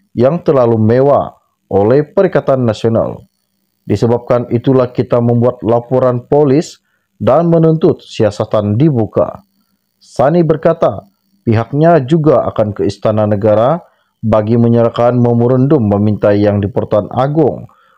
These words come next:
untuk menyokong penubuhan segera Suruhanjaya Siasatan Diraja, R C I, bagi menyiasat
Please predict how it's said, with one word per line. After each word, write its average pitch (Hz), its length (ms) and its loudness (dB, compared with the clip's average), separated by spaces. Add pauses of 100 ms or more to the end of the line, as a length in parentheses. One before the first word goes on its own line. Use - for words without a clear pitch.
(140)
untuk 127 340 -2
menyokong 156 600 0
penubuhan 104 480 -2
segera 110 400 0
Suruhanjaya 104 560 0
Siasatan 101 880 -4
Diraja, 120 720 0 (480)
R 107 160 0
C - 240 -4
I, 113 320 0
bagi 107 400 0
menyiasat 151 680 0